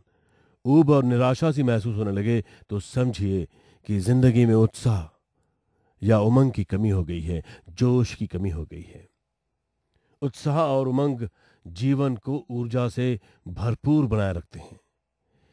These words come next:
इनकी कमी होते ही जिंदगी घुटन और अवसाद से भरने लगती है। वहीं अगर आपकी जिंदगी उमंग और उत्साह से सराबोर है तो जिंदगी खुशियों से भरी और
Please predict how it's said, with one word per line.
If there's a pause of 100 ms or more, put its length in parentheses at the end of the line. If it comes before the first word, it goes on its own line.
(220)
इनकी
कमी
होते
ही (440)
जिंदगी (360)
घुटन
और
अवसाद
से
भरने
लगती
है। (880)
वहीं
अगर
आपकी
जिंदगी
उमंग
और
उत्साह
से
सराबोर
है (260)
तो
जिंदगी (320)
खुशियों
से
भरी
और